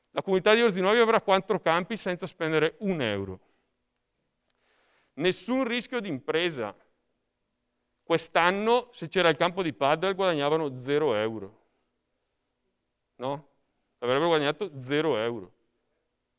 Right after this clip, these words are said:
Tutti aperti se hanno attività agonistica, se non hanno attività agonistica devono tenere chiuso. Nessun costo di gestione, nessun costo di manutenzione, tra vent'anni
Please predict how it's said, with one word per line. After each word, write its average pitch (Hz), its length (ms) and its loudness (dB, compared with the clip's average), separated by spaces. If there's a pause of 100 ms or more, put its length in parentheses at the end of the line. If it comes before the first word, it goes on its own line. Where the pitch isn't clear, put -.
(220)
Tutti 147 220 -8
aperti 147 340 -2
se 214 120 -4
hanno 190 100 0
attività 131 320 -4
agonistica, 123 540 -4
se 127 120 -12
non 123 80 -6
hanno 123 80 -4
attività 139 300 -4
agonistica 139 480 -4
devono 160 120 -6
tenere 113 280 -10
chiuso. 110 360 -14 (2250)
Nessun 214 560 -2
costo 220 380 2
di 196 120 -6
gestione, 160 800 -4 (1000)
nessun 214 600 -2
costo 196 400 0
di 185 120 -10
manutenzione, 170 1040 -6 (840)
tra 208 200 6
vent'anni 196 1040 0